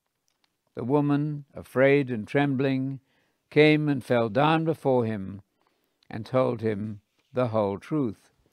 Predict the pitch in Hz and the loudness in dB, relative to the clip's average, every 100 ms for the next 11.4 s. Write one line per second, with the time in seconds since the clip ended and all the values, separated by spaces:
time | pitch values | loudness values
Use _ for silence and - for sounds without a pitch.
0 | _ _ _ _ _ _ - 143 135 160 | _ _ _ _ _ _ -4 0 0 0
1 | 147 208 185 180 123 104 - _ _ _ | 4 4 4 2 0 -4 -10 _ _ _
2 | _ _ _ _ _ - 123 117 151 175 | _ _ _ _ _ -2 -2 2 4 4
3 | 135 104 - _ _ _ _ _ _ _ | 0 -8 -10 _ _ _ _ _ _ _
4 | - 117 120 - 139 139 139 123 _ _ | -8 -4 -4 -2 4 4 4 -2 _ _
5 | _ 123 120 - 135 143 139 117 113 98 | _ -4 -4 -4 -2 0 0 -2 -4 -4
6 | - _ _ _ _ - 120 143 156 160 | -8 _ _ _ _ -12 2 6 8 6
7 | 156 - 135 123 - 135 117 - - - | 2 -6 -6 -6 -2 -2 -2 -8 -18 -20
8 | _ _ _ _ - 131 117 - 175 190 | _ _ _ _ -6 -6 -6 2 4 4
9 | 139 143 135 139 113 85 67 - _ _ | 0 0 0 0 -2 -6 -10 -14 _ _
10 | _ _ 123 120 110 113 107 95 123 120 | _ _ -4 -2 -2 -4 -4 -4 -2 -2
11 | 113 107 101 - | -4 -8 -12 -20